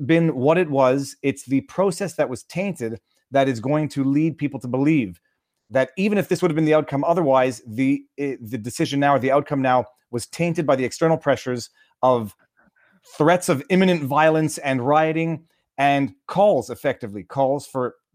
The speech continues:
more rioting from members of Congress, which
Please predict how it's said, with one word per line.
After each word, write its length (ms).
more 360
rioting 600
from 300
members 340
of 120
Congress, 520
which 380